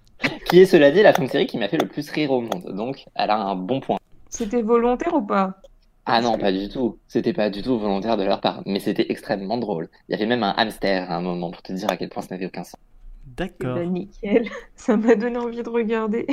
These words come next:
Speaker 2: <laughs>
Speaker 1: Elle est géniale, cette série, j'ai tellement rigolé devant. Mais c'était pas volontaire de leur part.
Speaker 3: Et, et, euh, enfin, moi, après une série, quand elle est finie, bah, déjà, je, je me pose. Je,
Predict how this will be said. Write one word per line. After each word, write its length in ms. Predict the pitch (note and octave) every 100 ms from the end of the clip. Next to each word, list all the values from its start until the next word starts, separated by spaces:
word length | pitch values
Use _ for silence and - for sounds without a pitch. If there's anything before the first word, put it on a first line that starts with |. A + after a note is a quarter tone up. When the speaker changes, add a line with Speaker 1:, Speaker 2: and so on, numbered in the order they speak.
| - -
Speaker 2:
<laughs> 240 | - F4+
Speaker 1:
Elle 160 | E3 D#3+
est 120 | D#3+
géniale, 400 | C#3+ C#3+ C#3+ C#3
cette 140 | C3+ A#2
série, 180 | A2+ A#2+
j'ai 120 | A2
tellement 300 | - A#2 A#2
rigolé 320 | A2 G2+ G2 G2
devant. 260 | F#2+ F2 - - -
Mais 60 | G2+
c'était 120 | -
pas 140 | G#2+ G2+
volontaire 360 | G2 F#2+ G2
de 80 | F#2
leur 120 | - -
part. 140 | - - - - - - - - _ _ - - - - _ - -
Speaker 3:
Et, 200 | C#3 A2+ G#2 C#3
et, 60 | C#3
euh, 380 | C3+ C3 B2+ A#2+ - -
enfin, 160 | - D3
moi, 200 | F3 D#3
après 500 | - F3 E3+ D#3 D3+
une 80 | C#3
série, 280 | - D#3
quand 140 | D3+ C3+
elle 60 | B2+
est 40 |
finie, 300 | A#2+ D3 D#3
bah, 160 | F3+ A#2+
déjà, 280 | A2+ A#2+ B2
je, 280 | A2 G2+ G2
je 100 | G#2
me 120 | G#2
pose. 340 | B2+ F#3 C#3 - - - - - -
Je, 220 | - -